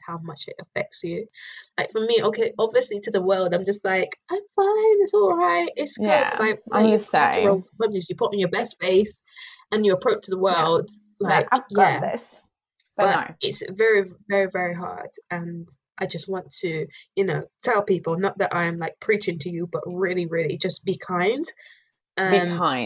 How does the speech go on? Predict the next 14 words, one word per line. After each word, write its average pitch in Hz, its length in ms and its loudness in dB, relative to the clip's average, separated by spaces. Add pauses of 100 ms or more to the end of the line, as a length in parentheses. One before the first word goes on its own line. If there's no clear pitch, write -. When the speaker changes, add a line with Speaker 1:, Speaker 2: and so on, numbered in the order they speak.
Speaker 1:
people 185 520 4
Speaker 2:
yes. - 160 -8
Speaker 1:
and 185 120 -2
just 202 220 -4
be 196 420 -2
mindful 196 760 0
of 175 160 -4
their 175 160 2
feelings. 175 640 0
I'm 180 80 -4
not 180 180 -4
saying 185 240 -2
to - 80 -4
sugarcoat - 640 -4